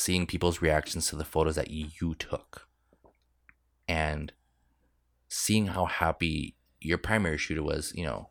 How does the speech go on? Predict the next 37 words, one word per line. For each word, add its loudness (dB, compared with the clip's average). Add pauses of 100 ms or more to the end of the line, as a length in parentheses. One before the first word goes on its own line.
with -6
the -4
photos -2
that -6
you -10
took. -10 (1600)
That, 4 (120)
um, -4 (1600)
that 4
pos-, 4 (100)
uh, 6
positive 2
criticism, -4
you -8
know, -6
on -4
your -6
photos, 0
it -2
was, -6 (2250)
it 4
made 4
me -2
feel -8
good. -14 (280)
I'm -4
like, -4
"Hey, -4
you -4
know -8
what? -4 (640)
Maybe -4
this -6
is -8
not -10
that -10
bad. -8